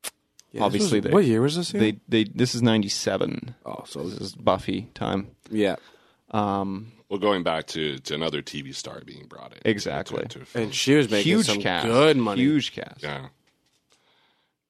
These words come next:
Speaker 2: Man, I can't believe this fucking cast looking at it.
Speaker 3: Yeah, um,
Speaker 2: Which really
Speaker 3: I'm
Speaker 2: speaks to how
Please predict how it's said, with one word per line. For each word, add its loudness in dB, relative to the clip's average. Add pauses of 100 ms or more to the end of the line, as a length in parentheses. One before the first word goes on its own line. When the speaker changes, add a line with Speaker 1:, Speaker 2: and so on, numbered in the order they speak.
(720)
Speaker 2:
Man, -2
I 0
can't 0
believe 0
this -6
fucking -12
cast -6
looking -14
at -6
it. -8 (1800)
Speaker 3:
Yeah, -4
um, -8 (100)
Speaker 2:
Which -4
really 8
Speaker 3:
I'm 2
Speaker 2:
speaks 6
to 6
how 4